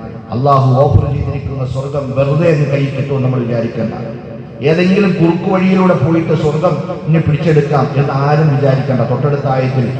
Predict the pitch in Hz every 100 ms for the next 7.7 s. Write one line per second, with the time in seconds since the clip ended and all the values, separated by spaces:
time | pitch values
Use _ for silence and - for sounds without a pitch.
0 | - 123 131 139 139 - 123 123 123 -
1 | 113 107 107 101 98 - - - - 127
2 | 139 185 220 175 - - 123 135 - -
3 | 117 135 143 156 156 151 151 127 117 113
4 | 110 101 - - - - - 147 160 190
5 | 240 196 240 220 156 165 151 214 180 151
6 | 147 165 180 185 175 165 165 143 143 139
7 | 139 131 127 113 110 98 92